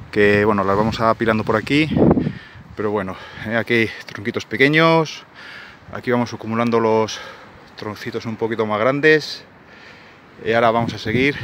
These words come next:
con toda esta zona. Ya hemos eliminado la zona del centro. Pues ahora vamos a por esta. Todavía queda un ratillo.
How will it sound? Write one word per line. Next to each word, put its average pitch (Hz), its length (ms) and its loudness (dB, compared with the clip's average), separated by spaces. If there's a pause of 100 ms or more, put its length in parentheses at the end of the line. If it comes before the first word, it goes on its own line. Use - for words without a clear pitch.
(880)
con 139 340 4
toda 127 240 2
esta 110 200 -4
zona. 90 280 -12 (200)
Ya 113 80 -4
hemos 113 180 -8
eliminado 127 540 2 (640)
la 107 80 -10
zona 120 380 0 (400)
del 95 100 -10
centro. 90 340 -10 (1300)
Pues 98 140 -6
ahora 127 140 2
vamos 139 300 0
a 104 40 -8
por 87 140 -12
esta. - 220 -12 (1200)
Todavía 127 440 4
queda 131 540 4 (280)
un 127 100 -10
ratillo. 147 520 0